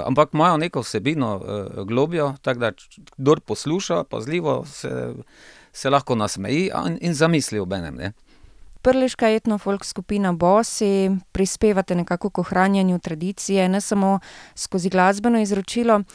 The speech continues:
Speaker 2: ampak tudi ohranjanje narečja, ki je pogosto pravzaprav res tista prva prava materinščina. Irena, ti si omenila, da je to ena izmed, eh, stvari, ki ti je še posebej pomembna. Kakšen je pomen, eh, ne samo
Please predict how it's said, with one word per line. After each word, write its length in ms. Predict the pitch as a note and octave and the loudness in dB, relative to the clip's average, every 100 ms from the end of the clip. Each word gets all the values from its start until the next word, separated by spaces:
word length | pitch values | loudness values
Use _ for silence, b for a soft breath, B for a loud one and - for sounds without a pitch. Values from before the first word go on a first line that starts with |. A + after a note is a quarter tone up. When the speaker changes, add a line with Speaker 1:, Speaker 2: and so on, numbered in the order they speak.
| B B | B B
Speaker 2:
ampak 220 | F#3 F#3+ | -4 -2
tudi 200 | - A#3+ | -2 0
ohranjanje 560 | G#3 G#3 G3+ A#3 A#3 G#3 | 0 2 2 4 4 2
narečja, 600 | F#3 F3 A#3 - A3 G3+ | 2 2 -2 -2 0 0
ki 240 | - - | -2 -4
je 420 | F#3+ F#3 F3+ F3+ F3+ _ _ - | 0 2 2 2 0 _ _ -2
pogosto 640 | G3+ F3 A#3 B3+ - F#3+ | 0 6 6 6 0 -4
pravzaprav 680 | - F#3 G3 F#3+ - G3 F#3+ | 0 0 2 0 2 4 4
res 320 | G#3 A3 - | 4 2 0
tista 300 | - G#3+ - | -6 -4 -4
prva 480 | F#3 - G#3+ G3+ D#3+ | -4 2 2 2 -2
prava 460 | D#3+ - E3 E3 D#3+ | -4 -2 0 0 -2
materinščina. 760 | D#3+ - E3 D#3+ - - D#3 D3 B B B B | -4 -4 -4 -4 -4 -6 -6 -6 B B B B
Irena, 320 | - G3+ A#3 | -2 2 2
ti 140 | A#3 B3 | 2 -2
si 180 | - A3 | 0 0
omenila, 380 | G3 G3+ G#3+ | 2 2 2
da 160 | F#3+ F#3 | 2 0
je 60 | - | 2
to 80 | G3+ | 2
ena 260 | F#3+ F3+ F3 | 4 4 2
izmed, 340 | E3 E3+ E3 - | 2 0 0 -2
eh, 120 | E3+ | -2
stvari, 400 | E3+ - F3+ G3 | -2 -2 0 2
ki 120 | A#3+ G3 | 0 -2
ti 140 | F#3 | -2
je 20 | |
še 140 | F3+ F#3 | -2 -4
posebej 460 | F#3 - G3+ G3+ | -6 -2 0 0
pomembna. 840 | - E3+ E3 D#3+ G3 B3+ A#3+ A3 A3 B B B - _ _ | 0 0 2 2 2 4 4 4 2 B B B -20 _ _
Kakšen 500 | A#3+ C4+ - - B3 | 2 2 2 0 2
je 60 | A#3 | 2
pomen, 720 | - F#3+ F#3 E3+ E3 D#3+ D#3 - _ - | 0 -4 0 0 0 0 -4 -10 _ -14
eh, 40 | D#3+ D#3 D#3 D3+ | -10 -8 -8 -8
ne 300 | E3 G3+ A3 | -2 2 2
samo 340 | - G3 F3 | 2 0 0